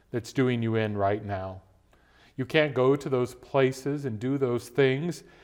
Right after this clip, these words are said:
that usually take your mind off other things for a while. You hear the voices of those you love, but you can't see them face to face.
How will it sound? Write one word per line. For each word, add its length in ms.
that 140
usually 520
take 300
your 100
mind 440
off 200
other 240
things 380
for 240
a 80
while. 560
You 100
hear 160
the 80
voices 580
of 120
those 320
you 100
love, 420
but 300
you 60
can't 340
see 260
them 220
face 360
to 100
face. 560